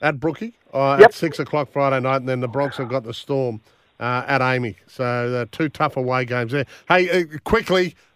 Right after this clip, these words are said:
Speaker 1: uh,
Speaker 2: Yep.
Speaker 1: Titans, mate, uh, just, it's not happening, is it?
Speaker 2: Disappointing, mate. I went to that game live,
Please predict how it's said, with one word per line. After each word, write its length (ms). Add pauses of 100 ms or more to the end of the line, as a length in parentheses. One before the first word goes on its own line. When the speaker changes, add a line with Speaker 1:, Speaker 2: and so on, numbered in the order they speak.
Speaker 1:
uh, 320 (360)
Speaker 2:
Yep. 100
Speaker 1:
Titans, 360
mate, 320
uh, 280
just, 500
it's 260
not 160
happening, 380
is 140
it? 120 (1160)
Speaker 2:
Disappointing, 520
mate. 220
I 80
went 220
to 60
that 200
game 240
live, 300